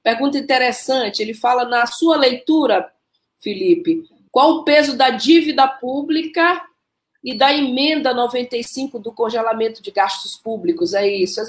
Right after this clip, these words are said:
É, professor Felipe, é, é paradoxal, né? A gente tem a, a emenda vinte e cinco que congela gastos públicos, né?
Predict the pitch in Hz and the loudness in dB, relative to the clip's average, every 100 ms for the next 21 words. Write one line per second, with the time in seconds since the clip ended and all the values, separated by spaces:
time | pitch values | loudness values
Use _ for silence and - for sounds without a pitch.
0 | 240 - 381 339 240 - - 233 247 247 | -8 -4 0 2 0 -2 -8 0 0 2
1 | 226 233 208 202 208 - _ - - _ | 0 -2 -6 -8 -10 -12 _ -20 -20 _
2 | - - 247 - 285 294 262 294 - - | -8 0 2 2 2 2 2 0 2 2
3 | 269 226 220 226 247 226 233 - - 247 | 4 4 4 0 -2 -2 -6 -10 -4 -2
4 | 247 240 240 _ _ _ 214 214 214 208 | 0 -4 -12 _ _ _ -6 -4 -2 -2
5 | 185 - _ - - - 214 226 233 233 | -4 -6 _ -20 -18 0 2 4 4 2
6 | 226 214 226 - 277 285 - 226 233 214 | 0 -4 -6 -6 -6 -8 -12 -6 -4 -2
7 | 220 214 202 202 - - - 254 285 247 | -4 -4 -4 -6 -6 -10 -10 -10 -8 -10
8 | - 220 214 - 202 262 254 | -10 -10 -8 -4 -2 -4 -8